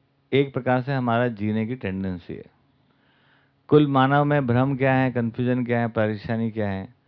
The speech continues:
कि जिस प्रकार की हमारी आकांक्षाएं हैं, हमारे अंदर एक अभ्युदय की इच्छा है, समझदार होने की इच्छा है, समझदारी के साथ सुखी होने की इच्छा है, न्याय,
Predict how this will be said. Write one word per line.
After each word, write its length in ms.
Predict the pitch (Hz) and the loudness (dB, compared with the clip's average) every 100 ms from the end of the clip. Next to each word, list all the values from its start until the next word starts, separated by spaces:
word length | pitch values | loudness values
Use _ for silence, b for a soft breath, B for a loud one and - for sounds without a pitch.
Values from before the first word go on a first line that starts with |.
| b b b b _ | b b b b _
कि 100 | 117 | -4
जिस 320 | 107 123 143 | -2 -4 -4
प्रकार 360 | - 123 127 135 | -4 0 0 0
की 200 | 135 147 | -2 -4
हमारी 320 | 131 120 120 | 0 0 0
आकांक्षाएं 720 | 110 - 104 104 - 120 113 | -2 -4 -6 -6 -6 -4 -2
हैं, 240 | 95 85 95 _ _ - | -4 -8 -12 _ _ -16
हमारे 340 | 92 98 104 | -10 -6 -6
अंदर 360 | 101 98 98 101 | -6 -6 -6 -6
एक 200 | 101 98 | -6 -8
अभ्युदय 480 | 98 90 101 104 104 | -12 -8 -4 -2 -2
की 200 | 107 101 | -4 -6
इच्छा 380 | - 92 - | -6 -10 -8
है, 280 | 104 90 90 - _ _ _ | -6 -6 -10 -16 _ _ _
समझदार 420 | 92 95 95 101 | -8 -6 -4 -4
होने 220 | 98 98 98 | -4 -6 -6
की 100 | 98 | -10
इच्छा 260 | 90 - | -10 -10
है, 260 | 92 87 117 b b b b b b _ - | -8 -8 -12 b b b b b b _ -4
समझदारी 440 | 117 127 131 131 | -2 0 0 0
के 100 | 131 | -2
साथ 260 | 123 127 123 | 0 0 -2
सुखी 340 | - 117 131 | -6 -8 -2
होने 220 | 123 117 | -2 0
की 100 | 117 | -2
इच्छा 240 | 110 - 113 | -6 -4 -2
है, 280 | 107 104 | -2 -2
न्याय, 320 | 104 107 104 | -2 -4 -4